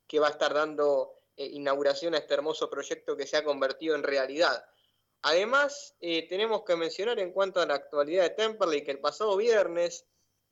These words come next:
a las dieciocho horas se presentó el libro Rey de Fiorito, que reúne un conjunto de crónicas políticas y sociales de la vida de Diego Armando Maradona.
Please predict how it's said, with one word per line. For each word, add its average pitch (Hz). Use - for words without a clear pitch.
a 143
las 143
dieciocho 214
horas 220
se 156
presentó 151
el 180
libro 202
Rey 233
de 214
Fiorito, 202
que 156
reúne 175
un 175
conjunto 165
de 147
crónicas 180
políticas 139
y -
sociales -
de 139
la 139
vida 170
de 139
Diego 160
Armando 151
Maradona. 180